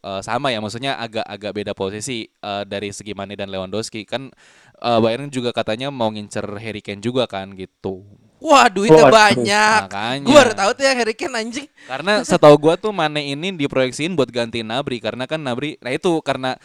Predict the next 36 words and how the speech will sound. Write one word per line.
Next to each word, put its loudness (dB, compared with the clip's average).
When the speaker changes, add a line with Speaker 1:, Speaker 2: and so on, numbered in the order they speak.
Speaker 1:
emang -2
di -4
internal -6
Munchen -2
emang -6
lagi -6
banyak -4
bermasalah -6
sih. -12
Gnabry -8
ngerasa -6
juga 2
kalau -2
misalkan -10
dia -8
ini, -8
dia 2
lebih 4
punya -4
kontribusi -4
lebih, -6
cuman -8
gajinya -6
masih -8
di -10
bawah -4
Koman. -4
Jadi -8
makanya -8
dia -6
mau -8
cabut. -4
Speaker 3:
Hmm. -2
Speaker 1:
Makanya -6
ini -8
antisipasi -6